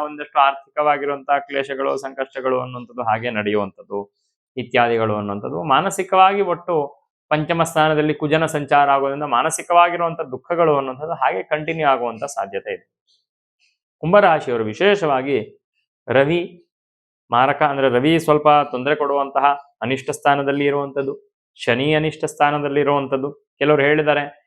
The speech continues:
ಶನಿಯಿಂದ ಅವರಿಗೆ ಶಶಮಹಾಯೋಗ ಅನ್ನುವಂಥದ್ದು ಪ್ರಾಪ್ತವಾಗಿದೆ ಅಂತ. ನಾನು ನೋಡಿದ್ದೇನೆ, ಲಗ್ನಾಧಿಪತಿ ಅಥವಾ ರಾಶ್ಯಾಧಿಪತಿಯಾಗಿ ರಾಶಿಯಲ್ಲಿ ಸ್ವಸ್ಥಾನದಲ್ಲಿ ಇರುವಂಥದ್ದು ಯೋಗವೇ. ಆದ್ರೆ ಈ ಯೋಗ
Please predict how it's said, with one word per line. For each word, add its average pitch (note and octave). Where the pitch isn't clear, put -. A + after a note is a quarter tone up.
ಶನಿಯಿಂದ D#3+
ಅವರಿಗೆ C#3+
ಶಶಮಹಾಯೋಗ D3+
ಅನ್ನುವಂಥದ್ದು D3
ಪ್ರಾಪ್ತವಾಗಿದೆ C#3
ಅಂತ. C3
ನಾನು B2+
ನೋಡಿದ್ದೇನೆ, C#3
ಲಗ್ನಾಧಿಪತಿ E3
ಅಥವಾ B2+
ರಾಶ್ಯಾಧಿಪತಿಯಾಗಿ D#3+
ರಾಶಿಯಲ್ಲಿ E3
ಸ್ವಸ್ಥಾನದಲ್ಲಿ E3
ಇರುವಂಥದ್ದು E3
ಯೋಗವೇ. D3
ಆದ್ರೆ F#3
ಈ F3
ಯೋಗ G3